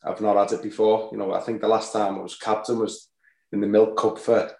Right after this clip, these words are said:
Everton youth team <laughs> under Mick O'Brien. Um, so it's been, it's been a long wait between the two games, but, um, you know, it, it's really be a,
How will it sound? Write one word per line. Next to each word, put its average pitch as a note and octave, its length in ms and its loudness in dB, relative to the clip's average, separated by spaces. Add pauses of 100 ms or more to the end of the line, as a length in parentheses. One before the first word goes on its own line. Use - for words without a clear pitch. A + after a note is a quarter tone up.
Everton G#2 360 -2
youth D#3+ 260 2
team A2 300 4
<laughs> - 20 2
under G#2 180 0
Mick G2+ 200 0
O'Brien. G#2 680 2 (180)
Um, B2 680 2 (680)
so A2 220 -4
it's A2 120 -4
been, B2 460 0
it's - 120 -20
been A#2+ 200 2
a A#2 60 6
long A2+ 300 6
wait A2 260 2
between A#2 340 -8
the G#2+ 80 -6
two G#2+ 300 -2
games, G#2 460 0
but, G#2+ 160 4
um, G2+ 440 2 (360)
you G#2 80 -6
know, F#2+ 260 0
it, - 300 -4
it's - 380 -10 (560)
really G#2+ 260 6
be G#2 120 6
a, G2 140 4